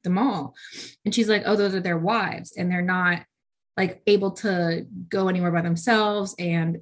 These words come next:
one of the things while we were there was, like, we had to travel with my dad every time we moved, we went anywhere. And it was just very different culturally,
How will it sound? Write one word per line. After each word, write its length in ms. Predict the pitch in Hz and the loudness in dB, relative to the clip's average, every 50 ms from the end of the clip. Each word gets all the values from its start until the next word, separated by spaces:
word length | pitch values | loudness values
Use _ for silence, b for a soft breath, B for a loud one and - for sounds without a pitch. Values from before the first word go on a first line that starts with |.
| - | -6
one 180 | - 196 196 202 | -4 -2 0 0
of 60 | 196 | 0
the 40 | 185 | 0
things 160 | 202 202 190 | 0 0 0
while 120 | 185 180 | 0 0
we 60 | 180 175 | 0 2
were 100 | 175 170 | 2 2
there 300 | 185 185 185 185 185 180 | 0 0 0 0 0 0
was, 160 | 175 170 175 | 0 -2 -2
like, 140 | 175 165 - | -4 -4 -4
we 80 | 180 | -2
had 180 | 185 185 170 - | -2 -4 -4 -6
to 60 | - | -8
travel 300 | - - 185 175 175 180 | -6 -2 0 0 0 0
with 100 | 175 175 | -2 -2
my 80 | 170 165 | -2 0
dad 280 | 165 208 220 233 226 | 2 2 4 4 4
every 200 | 220 214 214 208 | 2 2 0 0
time 240 | 202 - 202 196 190 | -2 -2 -4 -2 -2
we 100 | 190 190 | -2 -2
moved, 300 | 185 185 190 196 190 - | -2 0 -2 -2 -4 -4
we 100 | - 185 | -4 -2
went 160 | 175 185 202 226 | -2 0 0 2
anywhere. 580 | 220 220 208 202 196 202 196 190 190 190 185 185 | 2 2 0 0 -2 -2 -2 -2 -2 -2 -2 -2
And 180 | - 185 190 | -2 -2 -4
it 60 | 190 | -2
was 140 | 185 190 190 | -4 -2 -2
just 200 | 226 214 - - B B B B B B B _ _ - | -2 -2 -2 -4 B B B B B B B _ _ 2
very 300 | 190 220 233 247 254 226 | 6 6 8 8 6 4
different 540 | 190 170 208 202 208 214 208 185 170 - - | 4 4 2 2 2 0 0 0 -2 -4 -6
culturally, 920 | - - 254 311 311 - - 196 185 180 185 180 180 185 180 185 - - | -6 -4 -4 -4 -4 -2 -2 0 0 0 0 0 0 0 0 -2 -4 -6